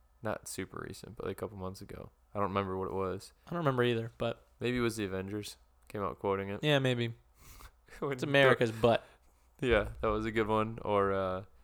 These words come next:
Speaker 1: or Thor, "My stomach looks like melted ice cream."
Speaker 2: <laughs> That's a good one, too. Good stuff. So, anyways, yeah, uh, Kawhi <laughs> joins Elite Company as the Finals M V P holder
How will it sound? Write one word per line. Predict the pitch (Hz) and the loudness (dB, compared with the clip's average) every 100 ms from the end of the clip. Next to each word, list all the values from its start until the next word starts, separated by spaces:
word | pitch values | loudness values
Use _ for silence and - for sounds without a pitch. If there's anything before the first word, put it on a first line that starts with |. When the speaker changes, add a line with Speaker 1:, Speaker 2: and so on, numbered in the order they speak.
| _ - | _ -12
Speaker 1:
or | 104 | -10
Thor, | 101 107 101 101 | -6 0 0 0
"My | 104 | -4
stomach | - - 104 101 | -4 -4 -2 -2
looks | 110 - 107 | -4 -2 -4
like | 104 | -4
melted | 107 107 - 107 | -2 -2 0 4
ice | 120 185 | 12 12
cream." | - 151 160 139 - 226 | 12 8 6 4 -2 -4
Speaker 2:
<laughs> | 139 139 135 113 | -8 -10 -10 0
That's | 139 127 | 0 2
a | - | -2
good | - - | -4 -8
one, | - - - | -10 -12 -12
too. | 143 139 _ - - - - - | -12 -12 _ -20 -20 -20 -20 -4
Good | 180 127 | -2 -2
stuff. | - 127 - | 0 0 2
So, | 170 | 4
anyways, | 165 151 139 | 8 8 8
yeah, | 131 127 | 8 8
uh, | 127 123 | 8 6
Kawhi | - 147 147 147 | 4 4 6 6
<laughs> | 131 | 6
joins | 143 170 156 131 | 10 10 10 4
Elite | 156 160 170 - | 6 8 6 8
Company | 151 139 143 139 135 131 - - - | 6 8 4 4 4 0 -4 -6 2
as | 123 120 117 120 | 4 4 0 -4
the | 131 123 | -4 2
Finals | 131 123 120 | 4 4 2
M | 117 | 0
V | 120 | -4
P | - 131 120 120 | -4 -2 0 0
holder | 123 120 120 117 117 | 2 0 0 -2 -2